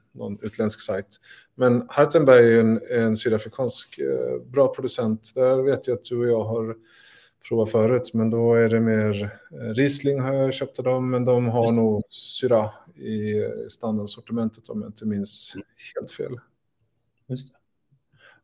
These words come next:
Speaker 2: det.
Speaker 1: Eh, så de gör, eh, bra grejer, men det här är en Semillon, så ett vitt vin.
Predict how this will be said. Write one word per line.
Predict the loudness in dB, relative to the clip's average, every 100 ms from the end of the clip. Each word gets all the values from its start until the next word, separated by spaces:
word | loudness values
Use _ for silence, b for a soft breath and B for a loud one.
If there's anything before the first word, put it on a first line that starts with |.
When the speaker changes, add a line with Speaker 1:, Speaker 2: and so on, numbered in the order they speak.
| _
Speaker 2:
det. | -6
Speaker 1:
Eh, | 0 0 2 0 -2
så | -6 2
de | 6 8
gör, | 8 10 10 8
eh, | 8 8 6 4 0 4
bra | 6 6
grejer, | 6 4 2
men | 4
det |
här | 6
är | 4
en | 2
Semillon, | 0 2 4 2 0
så | -2
ett | -4
vitt | -4 -4
vin. | -4 -2 -2 -6